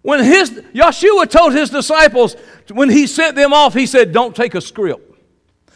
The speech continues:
Now, that ain't a movie, a movie p-, thing, you know. We're gonna take a script.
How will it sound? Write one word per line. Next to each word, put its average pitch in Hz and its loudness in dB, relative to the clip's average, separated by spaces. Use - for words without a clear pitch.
Now, 247 -8
that 311 0
ain't 311 -4
a 254 -2
movie, 220 -6
a 143 -14
movie 190 -6
p-, - -14
thing, 95 -16
you 127 -16
know. 175 -12
We're 190 -14
gonna 180 -10
take 175 -12
a 139 -16
script. - -18